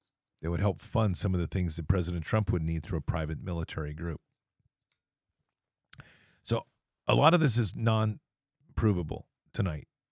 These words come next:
and I understand that, and I don't typically do shows like this. But I think it's very inter-, important to start paying a lot of attention to these three contractors, Defiant International, Constellas Group,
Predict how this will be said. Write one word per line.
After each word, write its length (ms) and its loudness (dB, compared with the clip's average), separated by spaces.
and 120 0
I 60 4
understand 460 0
that, 200 -10
and 100 -2
I 40 4
don't 180 2
typically 400 2
do 120 0
shows 360 -2
like 180 -8
this. 300 -20
But 100 0
I 60 4
think 140 6
it's 100 4
very 220 4
inter-, 320 2
important 640 2
to 60 -6
start 300 -2
paying 220 0
a 60 0
lot 340 0
of 80 0
attention 720 -4
to 320 2
these 320 -4
three 240 -2
contractors, 840 -8
Defiant 540 2
International, 800 -2
Constellas 640 0
Group, 300 -6